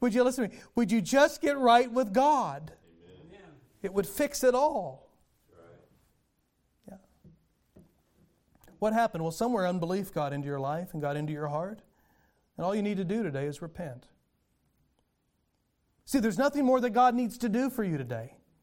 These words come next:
Speaker 1: He's done enough. All you need to do is to restore a heart that just believes him again and desires to him, have him again and to obey what he's telling you to do.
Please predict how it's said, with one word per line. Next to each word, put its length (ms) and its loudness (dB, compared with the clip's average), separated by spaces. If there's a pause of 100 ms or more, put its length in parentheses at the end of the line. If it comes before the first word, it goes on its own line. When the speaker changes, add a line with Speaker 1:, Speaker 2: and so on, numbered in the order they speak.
(420)
Speaker 1:
He's 220 2
done 260 6
enough. 560 4 (300)
All 260 4
you 160 0
need 300 2
to 80 -2
do 380 0
is 180 -2
to 80 -2
restore 600 2
a 200 0
heart 400 0 (320)
that 160 2
just 260 0
believes 560 0
him 140 0
again 500 -2 (280)
and 160 0
desires 720 2
to 100 -4
him, 240 -2
have 320 0
him 180 -2
again 440 -2 (240)
and 140 2
to 120 2
obey 260 2
what 140 0
he's 160 -4
telling 340 -4
you 120 -4
to 100 -8
do. 340 -12